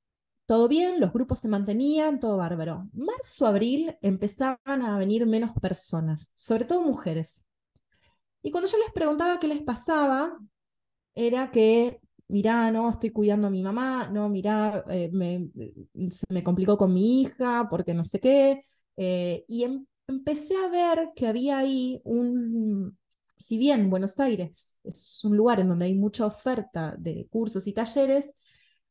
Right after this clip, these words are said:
para las personas que tienen rutinas un poco más complejas o, <laughs> o, o más llenas de imprevistos,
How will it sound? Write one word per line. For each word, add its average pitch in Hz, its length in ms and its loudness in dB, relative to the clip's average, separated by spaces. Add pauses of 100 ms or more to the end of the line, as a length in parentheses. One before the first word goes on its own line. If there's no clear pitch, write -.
(400)
para 269 220 0
las 285 300 -4
personas 285 580 -2
que 190 120 -4
tienen 233 480 0
rutinas 214 760 0
un 196 80 2
poco 214 200 0
más 220 200 0
complejas 220 960 0
o, 170 340 0
<laughs> - 20 -20
o, 196 260 -2 (120)
o 226 140 2
más 240 380 0
llenas 233 220 2
de 226 80 2
imprevistos, 262 1080 0